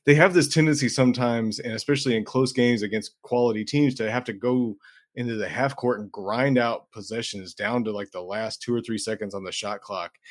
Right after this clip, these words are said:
And it would be super nice for, you know, the Mavericks just to score a few easy points off of Luka grabbing the rebound and then kicking the ball down the court. Um,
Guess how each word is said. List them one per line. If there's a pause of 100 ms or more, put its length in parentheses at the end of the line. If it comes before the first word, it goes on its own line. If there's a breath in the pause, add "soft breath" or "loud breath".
(260 loud breath)
And
it
would
be
super
nice
for,
you
know,
the
Mavericks
just
to
score
a
few
easy
points
off
of
Luka
grabbing
the
rebound
and
then
kicking
the
ball
down
the
court. (560 soft breath)
Um,